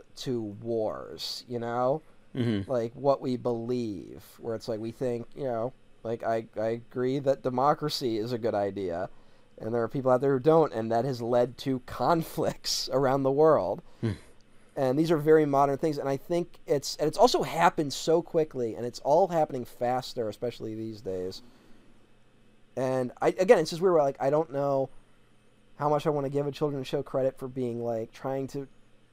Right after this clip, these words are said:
Speaker 1: show what it's like to live in a world that's cha-, that's going through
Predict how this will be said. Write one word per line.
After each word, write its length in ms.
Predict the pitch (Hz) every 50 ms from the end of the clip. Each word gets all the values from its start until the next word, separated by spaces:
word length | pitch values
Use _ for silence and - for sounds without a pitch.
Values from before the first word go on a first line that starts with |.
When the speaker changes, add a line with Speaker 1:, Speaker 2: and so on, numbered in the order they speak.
| - - - - - - - - - - - - - - _ - - - - _ _ _ - - - - - _ - -
Speaker 1:
show 360 | - - - - 185 170 185
what 220 | 175 165 170 165
it's 180 | 180 160 - -
like 540 | 139 131 135 139 147 156 156 - - - -
to 100 | - 175
live 200 | 143 143 143 151
in 60 | 143
a 60 | 135
world 320 | 131 127 131 139 147 143 139
that's 180 | 131 110 -
cha-, 320 | - - - 160 135 135 147
that's 160 | 117 123 120
going 180 | - 143 139 139
through 260 | 123 - 143 135 127